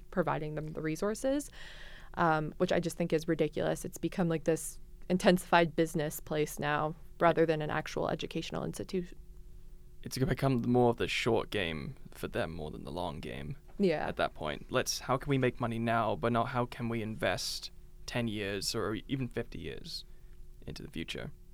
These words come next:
Speaker 1: Yeah.
Speaker 2: kind of thing.
Speaker 1: And, like, I know that I've seen in recent, um,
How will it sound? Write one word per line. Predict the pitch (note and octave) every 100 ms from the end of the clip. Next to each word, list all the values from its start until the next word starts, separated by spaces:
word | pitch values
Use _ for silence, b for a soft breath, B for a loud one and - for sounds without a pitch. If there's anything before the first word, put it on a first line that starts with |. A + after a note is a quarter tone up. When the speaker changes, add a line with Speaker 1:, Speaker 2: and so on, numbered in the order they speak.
| -
Speaker 1:
Yeah. | C4 B3+ E3+
Speaker 2:
kind | -
of | -
thing. | - - -
Speaker 1:
And, | A3 A3 G#3
like, | G#3+ F#3+ - B B B B
I | A3
know | A3 A#3 A3 A3 G#3 -
that | G3+
I've | G3 F#3
seen | G3+ F#3+ F#3+
in | F3+ E3+
recent, | E3+ F3+ F3+ F3 E3
um, | E3+ E3 D#3 D#3 D#3+